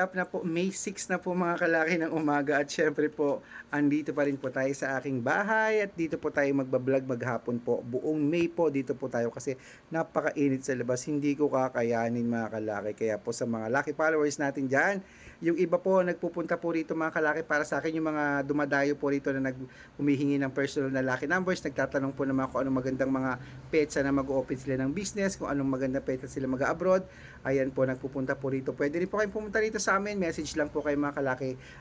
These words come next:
at ibibigay ko po ang address. Ayan po, mga kalaki, ha. Tandaan niyo po, ang lucky numbers po natin, three days po bago natin palitan. Ngayong umaga, gising na po, mga kalaki.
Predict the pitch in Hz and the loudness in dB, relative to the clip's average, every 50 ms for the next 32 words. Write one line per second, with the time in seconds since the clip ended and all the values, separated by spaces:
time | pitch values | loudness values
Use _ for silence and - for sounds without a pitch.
0 | - - 135 127 - - 139 131 131 123 127 120 123 120 117 - 107 120 113 107 | -8 -6 -6 -4 -2 -2 -2 0 0 0 0 0 0 0 -2 -4 -2 0 0 0
1 | 110 - 113 104 101 101 98 95 87 - - 131 135 170 180 180 - 214 214 220 | 0 -2 -6 -6 -4 -2 -2 -2 -2 -2 0 2 4 4 4 4 2 2 2 4
2 | 220 214 208 214 208 214 214 208 208 208 214 220 214 202 196 190 185 196 196 196 | 2 2 4 4 4 4 4 4 4 4 4 4 2 2 4 4 4 2 2 2
3 | 196 208 202 170 - - - - - - - 170 175 185 185 180 180 190 185 185 | 2 2 2 2 0 -4 -12 -20 -14 -4 -2 0 2 4 2 2 2 2 0 0
4 | 180 175 185 180 - - 175 170 170 170 175 165 - - 233 240 226 240 233 - | 0 0 0 -2 -2 -2 0 0 0 0 -2 -6 -2 0 0 2 2 0 2 4
5 | 226 214 196 190 190 175 180 170 165 160 165 - 170 165 - - 147 143 139 139 | 4 4 4 4 2 2 2 0 0 0 0 0 -2 -2 2 2 2 2 4 4
6 | 156 160 160 143 135 127 139 156 160 - - 170 165 185 190 196 196 202 190 185 | 4 4 4 2 2 2 2 2 0 0 0 0 2 2 2 2 2 2 2 2
7 | 185 180 - 185 185 180 180 185 175 180 175 165 175 170 170 165 160 - 180 208 | 0 0 0 0 0 0 0 0 0 0 0 0 2 2 4 2 2 2 2 0
8 | 240 | 0